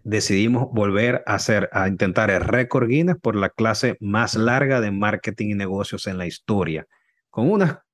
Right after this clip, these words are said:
condiciones ahí bien interesantes que no vienen al caso, pero decidimos hacerlo. El veinticuatro de diciembre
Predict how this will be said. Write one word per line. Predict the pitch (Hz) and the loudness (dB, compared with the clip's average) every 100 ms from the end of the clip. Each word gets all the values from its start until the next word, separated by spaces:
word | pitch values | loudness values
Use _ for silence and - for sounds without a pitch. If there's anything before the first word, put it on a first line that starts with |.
| _ | _
condiciones | 139 123 120 135 135 | 2 2 4 2 4
ahí | 131 131 | 4 4
bien | 123 131 | 4 4
interesantes | 127 120 110 120 117 113 | 4 2 2 2 0 -2
que | 98 92 | -2 -2
no | 76 98 | 0 2
vienen | 107 110 117 | 2 2 0
al | 104 | 0
caso, | 87 - | -2 -2
pero | 107 113 117 _ _ - - - _ | 0 0 0 _ _ -20 -20 -20 _
decidimos | - 110 107 107 113 107 104 | -2 -2 0 -2 -2 -2 -2
hacerlo. | 92 92 76 69 - _ _ _ _ _ _ _ _ _ _ _ _ _ - | -2 -2 -2 -8 -16 _ _ _ _ _ _ _ _ _ _ _ _ _ -2
El | 123 | 0
veinticuatro | 113 117 131 110 135 110 - 170 180 175 | 2 2 2 0 -2 -2 0 2 2 2
de | 156 135 | 2 2
diciembre | 113 - 110 87 73 - | 0 -2 -2 -2 -8 -12